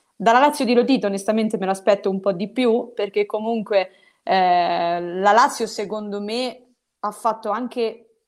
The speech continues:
un campionato discreto per quello che era,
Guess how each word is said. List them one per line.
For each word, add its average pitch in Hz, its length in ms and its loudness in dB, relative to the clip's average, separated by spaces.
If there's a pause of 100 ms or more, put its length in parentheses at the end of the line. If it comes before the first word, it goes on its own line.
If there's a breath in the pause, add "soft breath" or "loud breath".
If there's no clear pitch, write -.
(300)
un 220 300 -10
campionato 240 500 -2
discreto 214 460 -2
per 208 160 -6
quello 202 300 0
che 196 320 0
era, 175 280 -2